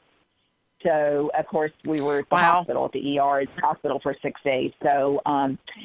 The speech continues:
Speaker 1: we're very fortunate that where he had the stroke, um, in the cerebellum part of his brain, it only affected his balance. So he's done very, very well in recovering. But when I went to, when I was doing the papers and giving information to the doctors and realized the date,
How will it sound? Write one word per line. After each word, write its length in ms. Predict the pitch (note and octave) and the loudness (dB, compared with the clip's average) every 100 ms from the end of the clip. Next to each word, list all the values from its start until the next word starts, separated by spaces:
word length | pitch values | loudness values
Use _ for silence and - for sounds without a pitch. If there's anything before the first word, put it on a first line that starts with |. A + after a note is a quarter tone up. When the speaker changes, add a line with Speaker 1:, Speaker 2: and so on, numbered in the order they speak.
| - - | -10 -2
Speaker 1:
we're 140 | E3 | 0
very 340 | F3 E3+ F3+ - | 2 2 0 -2
fortunate 440 | F3+ F3 D#3 D3 | -4 -2 -6 -2
that 100 | C#3 | -2
where 140 | D3 | -2
he 100 | D3 | -2
had 220 | G3+ C#3+ B2+ | -2 -2 -4
the 60 | - | -12
stroke, 440 | - F#3 E3+ D3 C#3+ _ - C#3 - | -2 0 2 0 -4 _ -6 -4 -2
um, 560 | C#3+ C3+ C3+ C3+ B2+ - _ | -2 0 -2 -4 -6 -10 _
in 160 | D3 C#3 | -4 -2
the 160 | C#3 - - | -2 -6 -8
cerebellum 580 | - D#3 F3+ F3 F3+ F3 | 0 0 2 0 0 -2
part 280 | - C#3+ C#3 | -2 -2 0
of 60 | C#3 | -4
his 100 | C3+ - | -6 -4
brain, 220 | C#3+ C#3+ | -2 0
it 80 | C#3 | 0
only 220 | D3 D3 | 0 -2
affected 380 | C#3 C#3 C#3+ E3 | -2 -2 -2 -4
his 140 | E3 - | -6 -2
balance. 400 | C#3+ C3+ C3+ - - C3 - - | 0 0 -2 -6 -14 -16 -16 -2
So 160 | D3 | -2
he's 200 | D3 D3 - | 0 -4 0
done 300 | D3 C#3+ D3 | 0 0 0
very, 460 | D#3+ D#3+ D3+ D3+ | 2 2 2 0
very 280 | C#3+ C#3 C3+ | 0 0 0
well 380 | B2 C3 B2+ B2 | 2 2 2 2
in 120 | A#2 | -2
recovering. 520 | A#2+ - C#3+ C3+ B2 - - - - - _ | -4 0 -2 0 -6 -8 -14 -18 -18 -20 _
But 260 | D3+ C#3 - | 0 2 -2
when 180 | D#3+ D3 | -2 0
I 120 | C#3+ | 0
went 200 | D#3 F3 | 0 -2
to, 100 | F#3+ - - | -6 -6 -6
when 200 | D3+ D3+ | -2 0
I 100 | C#3 | 2
was 100 | C#3 - | -2 0
doing 180 | F3+ F#3+ | 0 0
the 80 | |
papers 380 | - A3 D#3+ D3 | 0 -2 0 -2
and 160 | C3+ C3 | -2 -2
giving 220 | C#3+ D#3 | -2 -2
information 420 | D3+ D#3 D3 - | -2 -2 -4 -4
to 60 | C#3 | -2
the 80 | C3+ | 0
doctors 500 | D3 C#3+ - C3 B2+ | 2 2 0 -4 -2
and 200 | B2+ B2+ | -2 0
realized 420 | D3+ D3+ C#3+ C3+ | 2 2 2 0
the 100 | - | -4
date, 380 | D3 D3 C#3 - | -2 -2 -2 -4